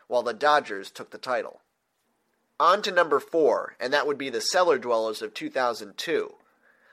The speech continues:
Off-season additions like Roberto Alomar at second base and Mo Vaughn at first base had the makings of a good supporting cast around Mike Piazza and Edgardo Alfonzo.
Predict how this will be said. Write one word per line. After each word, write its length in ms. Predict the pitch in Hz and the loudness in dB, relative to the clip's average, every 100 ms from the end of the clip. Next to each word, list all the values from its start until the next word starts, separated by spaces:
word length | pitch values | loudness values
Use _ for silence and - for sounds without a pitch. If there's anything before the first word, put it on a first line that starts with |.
| - | 2
Off-season 560 | 156 190 - 202 160 135 | 4 4 2 -6 -6 -6
additions 560 | 147 156 151 113 101 | -4 -4 -4 -8 -6
like 180 | 113 107 | -4 -4
Roberto 380 | 113 139 151 131 | -4 0 2 4
Alomar 480 | 127 127 117 107 87 | 4 2 0 -2 -2
at 100 | - | -2
second 320 | 143 127 107 | -4 -4 -6
base 380 | 98 90 - - - | -6 -6 -10 -14 -12
and 180 | - 113 | -10 -2
Mo 160 | 156 170 | 0 2
Vaughn 240 | 139 110 | 2 0
at 140 | 95 | -2
first 340 | - 165 151 - | -2 0 -2 -4
base 340 | 101 95 - - _ | -4 -6 -10 -18 _
had 260 | - 202 175 | 0 2 2
the 60 | |
makings 460 | 143 135 131 127 113 | -2 -2 -4 -10 -8
of 100 | 104 | -8
a 60 | 101 | -4
good 220 | - 139 | -2 -2
supporting 460 | 120 - 123 107 | -6 -6 -6 -8
cast 460 | 98 127 123 117 - | -10 -6 -4 -4 -6
around 240 | 101 101 | -8 -6
Mike 200 | 117 120 | -6 -8
Piazza 460 | - 117 113 107 110 | -8 -2 -2 -2 -10
and 80 | 98 | -12
Edgardo 420 | 92 113 107 98 | -8 -4 -4 -4
Alfonzo. 680 | 92 - 123 120 101 76 | -6 -4 -4 -4 -6 -10